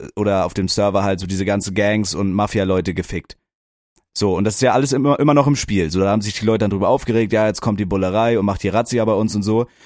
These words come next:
Bruder, der hat legit, obwohl es sein Job ist, so, und obwohl er da glücklich mit war, ihm das Spaß gemacht hat,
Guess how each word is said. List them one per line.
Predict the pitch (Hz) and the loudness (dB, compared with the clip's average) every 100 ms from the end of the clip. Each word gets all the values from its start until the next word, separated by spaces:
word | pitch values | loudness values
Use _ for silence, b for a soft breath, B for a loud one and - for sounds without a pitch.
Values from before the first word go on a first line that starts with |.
| B B | B B
Bruder, | - 127 131 | -2 2 4
der | 107 101 | 2 2
hat | 143 - - _ _ _ _ - | 2 0 -12 _ _ _ _ -2
legit, | 104 104 135 | 0 2 2
obwohl | 120 104 120 | 2 0 0
es | |
sein | 120 92 | 0 2
Job | 113 - | 2 2
ist, | 127 147 - - _ | 0 -2 -6 -12 _
so, | - 113 | -4 -2
und | 110 | 0
obwohl | 90 107 95 - | 0 0 -2 -2
er | 101 | -2
da | 98 | -2
glücklich | 107 131 120 | -2 -2 -2
mit | 107 | 0
war, | 107 | 0
ihm | 104 | 0
das | 92 | -2
Spaß | - 123 - | 0 0 0
gemacht | 101 98 | -2 0
hat, | 104 110 | 0 -2